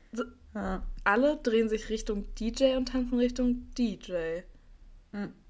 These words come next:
Speaker 1: Hier dreht sich keiner mit dem Rücken zum D J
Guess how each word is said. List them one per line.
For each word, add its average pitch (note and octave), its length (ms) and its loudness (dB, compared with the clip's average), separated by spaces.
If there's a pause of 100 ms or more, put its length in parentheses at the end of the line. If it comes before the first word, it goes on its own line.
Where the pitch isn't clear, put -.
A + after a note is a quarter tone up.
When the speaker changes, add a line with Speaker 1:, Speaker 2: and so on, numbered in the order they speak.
(140)
Speaker 1:
Hier A#3 160 0
dreht C4+ 260 4
sich - 160 -2
keiner G3 300 -4
mit F#3+ 160 -8
dem G#3 80 -8
Rücken G3 300 -6
zum A3+ 240 -8 (180)
D B3+ 280 0
J D#3+ 440 -4